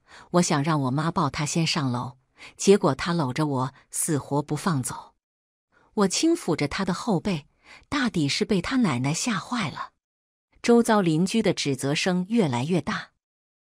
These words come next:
我边抱着旭旭，眼神看着地上的女人：“陈四妈，旭旭是你的亲孙子没错，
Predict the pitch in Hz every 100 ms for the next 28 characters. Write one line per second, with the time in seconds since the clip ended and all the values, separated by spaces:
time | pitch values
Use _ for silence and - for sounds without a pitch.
0 | _ _ _ 180 190 202 214 190 165 143
1 | 170 143 156 127 _ _ - - 196 170
2 | 156 175 165 - 214 170 156 220 175 170
3 | 151 143 127 117 120 135 - _ _ _
4 | - 170 160 254 226 165 175 - _ _
5 | - - - 294 226 226 202 - 220 135
6 | 135 - 220 214 - 240 - 135 123 131
7 | - 214